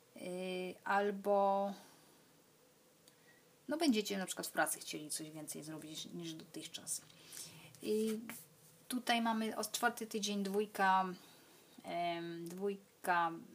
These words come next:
mieczy. Tą kartę dostały też ryby na, też na ten sam tydzień. Może macie, znacie kogoś, z kim was łączy taka sprawa i tutaj jest kwestia wyboru, dokonania wyboru takiego typowo na-,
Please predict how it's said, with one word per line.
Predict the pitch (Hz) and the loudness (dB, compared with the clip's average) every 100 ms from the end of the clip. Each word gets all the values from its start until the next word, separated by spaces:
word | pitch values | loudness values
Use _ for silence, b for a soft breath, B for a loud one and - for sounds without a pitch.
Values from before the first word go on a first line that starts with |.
| 202 | -6
mieczy. | 196 190 185 - - 233 | -2 -2 0 2 2 2
Tą | 226 208 196 | 0 -2 0
kartę | 185 180 190 | 0 -2 -4
dostały | 180 175 175 170 | -4 -2 0 -2
też | 165 160 | -6 -8
ryby | 180 202 202 | -2 0 2
na, | 202 202 | 4 2
też | 196 208 | 0 -2
na | 208 | -2
ten | 202 208 | -2 0
sam | 208 202 | 0 0
tydzień. | 208 202 202 208 B B B B B B - | -2 -2 -2 -2 B B B B B B -6
Może | 185 185 185 180 | -2 0 0 0
macie, | 190 180 175 190 | 0 0 0 -2
znacie | 180 180 180 | -2 -2 -2
kogoś, | 180 190 190 185 - 175 175 | -4 -4 -2 0 -2 -2 -2
z | 165 | -2
kim | - 180 | -4 -6
was | 180 180 | -4 -4
łączy | 190 185 - | -4 -4 -4
taka | 190 185 | -4 -4
sprawa | 185 - 190 185 180 - | -6 -4 -2 0 -2 -4
i | 185 185 180 | -6 -6 -6
tutaj | 196 202 190 | -8 -4 -4
jest | 185 175 | -2 -4
kwestia | - 190 - 190 | -4 -4 0 0
wyboru, | 185 190 190 180 170 220 | 0 0 2 2 2 0
dokonania | 214 185 190 190 190 | -2 -4 -2 0 0
wyboru | 180 175 185 190 | -2 -2 -2 -2
takiego | 185 - 185 | -4 -8 -8
typowo | 175 180 190 185 180 | -6 -4 -4 -4 -6
na-, | 170 175 | -8 -8